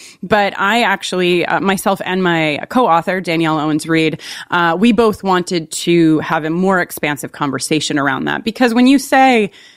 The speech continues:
"I didn't choose this," the implication is sort of, if I could choose this, I wouldn't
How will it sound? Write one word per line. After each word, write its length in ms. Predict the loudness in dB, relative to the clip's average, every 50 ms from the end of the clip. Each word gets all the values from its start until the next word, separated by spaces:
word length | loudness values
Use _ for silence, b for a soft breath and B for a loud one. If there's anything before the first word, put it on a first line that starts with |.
| B B B
"I 120 | -2 0
didn't 220 | 0 0 0 -2 -4
choose 420 | -4 -4 -2 0 0 0 0 -2
this," 420 | -4 -6 -4 -4 -4 -6 -8 -8 -2
the 160 | 0 2 2 4
implication 800 | 2 2 0 -2 -4 0 2 4 4 4 4 2 0 2 2
is 140 | 2 0 0
sort 240 | 0 0 0 2 2
of, 180 | 0 0 0 0
if 160 | -2 -2 0
I 80 | -2 -4
could 380 | -4 -4 -2 0 0 0 0 0
choose 320 | -2 -2 -2 -2 -2 -2
this, 340 | -2 -2 -2 -2 -2 -6 -6 -4
I 140 | -2 -2 -2
wouldn't 500 | -4 -6 -6 -4 -2 2 2 2 2 0